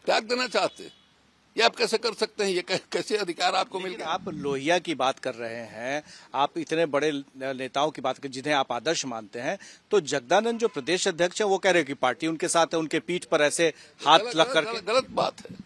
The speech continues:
Speaker 1: जगदानंद सिंह जो कह रहे हैं कि पार्टी उनके साथ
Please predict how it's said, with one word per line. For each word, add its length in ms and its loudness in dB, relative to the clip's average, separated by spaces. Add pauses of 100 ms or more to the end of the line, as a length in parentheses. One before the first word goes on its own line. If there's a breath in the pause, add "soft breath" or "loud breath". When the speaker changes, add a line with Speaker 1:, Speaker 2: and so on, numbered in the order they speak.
(560)
Speaker 1:
जगदानंद 480 0
सिंह 120 -2
जो 140 0
कह 200 2
रहे 160 6
हैं 80 4
कि 80 -4
पार्टी 320 -2
उनके 260 -2
साथ 220 -4